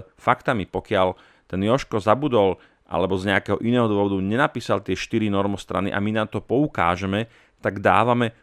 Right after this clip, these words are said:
konkrétnu a špecifickú spätnú väzbu, ktorá opisuje nejaké fakty, nejaké veci, ktoré sú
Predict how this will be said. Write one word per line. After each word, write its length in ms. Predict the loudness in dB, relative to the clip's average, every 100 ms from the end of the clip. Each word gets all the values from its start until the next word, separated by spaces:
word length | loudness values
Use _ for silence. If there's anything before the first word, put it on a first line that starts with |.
| _
konkrétnu 720 | -2 0 0 4 2 2 -6
a 80 | -6
špecifickú 640 | -4 -4 -4 -8 -12 -10 -12
spätnú 480 | -4 -4 -2 -4
väzbu, 480 | -2 -4 -2 0 0 _ _ _
ktorá 880 | -14 2 4 6 6 8 6 6 4 -2 _ _ 0
opisuje 880 | 0 2 -4 -2 2 4 4 0 -10
nejaké 720 | 0 2 2 0 -2 -2 -2
fakty, 560 | 0 0 0 -6 -6 -6 _ _
nejaké 720 | -4 2 2 2 -2 -2 0
veci, 240 | 0 -2 -4
ktoré 240 | -4 -4
sú 160 | -4